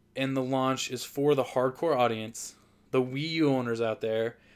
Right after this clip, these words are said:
who want to play Zelda on the new system and they wanna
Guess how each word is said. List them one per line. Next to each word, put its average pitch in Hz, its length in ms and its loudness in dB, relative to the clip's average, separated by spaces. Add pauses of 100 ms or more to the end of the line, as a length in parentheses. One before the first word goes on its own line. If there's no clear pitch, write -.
(120)
who 127 120 -6
want 120 300 0
to 156 80 -2
play 139 240 0
Zelda 131 420 4
on 123 220 -2
the 131 80 -4
new 131 140 -2
system 117 440 -8
and 113 80 -10
they 113 80 -8
wanna 120 260 -6